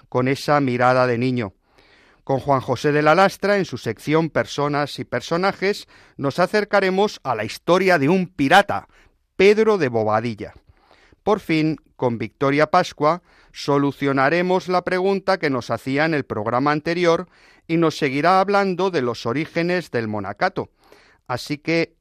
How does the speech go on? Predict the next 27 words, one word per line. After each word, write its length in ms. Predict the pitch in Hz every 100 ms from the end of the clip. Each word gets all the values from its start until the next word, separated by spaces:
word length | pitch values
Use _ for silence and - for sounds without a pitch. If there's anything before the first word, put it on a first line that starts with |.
| _ _ -
antes 400 | 143 135 156 -
que 140 | 180
nada, 420 | 202 185 180 226 _ _ _ -
como 280 | 135 131
a 60 | 131
lo 120 | 131
largo 380 | 147 170 175 170
del 160 | 175 160
programa 580 | 165 165 185 190 185
irá, 280 | 175 170 175 -
iremos 440 | 151 165 175 151
dando 260 | 175 170 170
las 180 | 165
pistas 540 | - 196 180 - 127 -
para 320 | - 113 113
saber 460 | - 117 127 160 147
cuál 220 | 156 156
es 120 | -
el 100 | 156
monasterio 680 | 156 151 147 - 185 156 117
del 160 | 113 -
que 80 |
hablaremos 600 | 117 113 117 156 151 113
en 100 | 107
el 120 | 104 107
próximo 460 | 131 135 143 151
programa, 540 | - 185 185 170 160